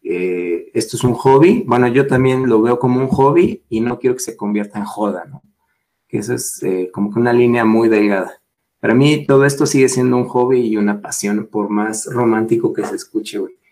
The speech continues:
Pero sí me, me apasiona demasiado este tema, güey, y, y mi idea es <clears throat> tratar de seguir mejorando el producto hasta donde sea posible.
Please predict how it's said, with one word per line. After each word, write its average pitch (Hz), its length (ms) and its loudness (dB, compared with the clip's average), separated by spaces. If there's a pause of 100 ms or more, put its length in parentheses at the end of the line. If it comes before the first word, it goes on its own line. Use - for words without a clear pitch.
(800)
Pero 110 240 2
sí 120 300 2
me, 117 280 2
me 110 120 2
apasiona 110 880 -2
demasiado 110 720 0
este 107 200 -6
tema, 113 300 -6
güey, 117 240 -2
y, 104 720 -2
y 110 140 -6
mi 110 140 -2
idea 113 340 0
es - 320 -6 (160)
<clears throat> 127 760 0
tratar 123 440 0
de 131 320 6
seguir 127 580 0
mejorando 120 540 -2
el 117 80 -2
producto 110 400 -2
hasta - 180 -8
donde 98 180 -6
sea 113 120 -10
posible. - 400 -12